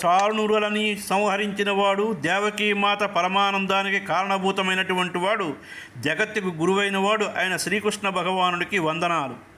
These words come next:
దేవకీ పుత్ర ప్రేమని మహాభారతంలో బాగా అభివర్ణించారు. భాగవతంలో కూడా మాతా శిశువుల ప్రేమను బాగా చిత్రీకరించారు.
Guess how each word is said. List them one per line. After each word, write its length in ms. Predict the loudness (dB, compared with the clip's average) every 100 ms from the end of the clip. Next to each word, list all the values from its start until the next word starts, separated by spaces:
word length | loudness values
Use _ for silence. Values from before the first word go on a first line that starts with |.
| -20 -20 -20 -20 -8
దేవకీ 480 | -2 0 0 0 -2
పుత్ర 340 | 0 -4 -2 -2
ప్రేమని 400 | -2 -2 -2 0
మహాభారతంలో 840 | 2 2 2 2 0 0 0 0
బాగా 340 | 0 0 0 0
అభివర్ణించారు. 720 | 0 0 0 -2 -2 -4 -6 -16 -20 -6
భాగవతంలో 680 | -2 0 -2 0 0 0 0
కూడా 340 | 0 0 0
మాతా 400 | 0 0 2 0
శిశువుల 400 | 0 0 0 0
ప్రేమను 400 | -2 -2 0 -2
బాగా 300 | -2 0 -2
చిత్రీకరించారు. 920 | -2 -4 -2 0 0 -2 -2 -2 -2